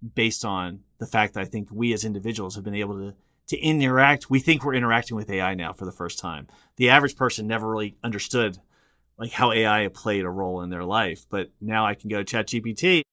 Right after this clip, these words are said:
and we've got a common language. We've translated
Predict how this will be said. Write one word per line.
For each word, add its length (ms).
and 160
we've 160
got 160
a 60
common 360
language. 460
We've 160
translated 920